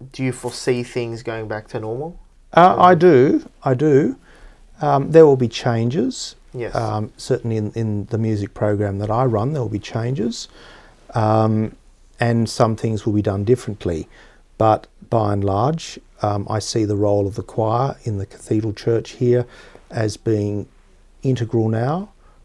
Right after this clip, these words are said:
Speaker 2: Um, I think everybody accepts the place of the choir and the music and how important it is to the life of the cathedral and the parish, uh, and the diocese,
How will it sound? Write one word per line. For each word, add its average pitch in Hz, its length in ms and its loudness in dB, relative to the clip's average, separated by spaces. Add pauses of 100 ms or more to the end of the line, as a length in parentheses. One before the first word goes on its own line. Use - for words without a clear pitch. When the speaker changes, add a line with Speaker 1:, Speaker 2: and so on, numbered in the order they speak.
(160)
Speaker 2:
Um, 101 420 -6
I 104 80 -4
think 107 240 -10
everybody 98 480 -4
accepts - 540 -8
the - 120 -12
place - 380 -10
of 120 60 -8
the 110 80 -8
choir 113 400 -6
and 104 100 -6
the 101 60 -6
music 120 420 -4
and 104 100 -6
how 104 200 -6
important 104 580 -4
it 117 40 -2
is - 260 -6
to - 100 -8
the 110 80 -6
life 110 320 -6
of 123 60 -10
the 113 80 -8
cathedral 117 480 -6
and 101 100 -8
the 104 60 -12
parish, 151 520 -8 (800)
uh, 110 180 -2
and 113 160 -2
the 104 60 -2
diocese, 123 800 -2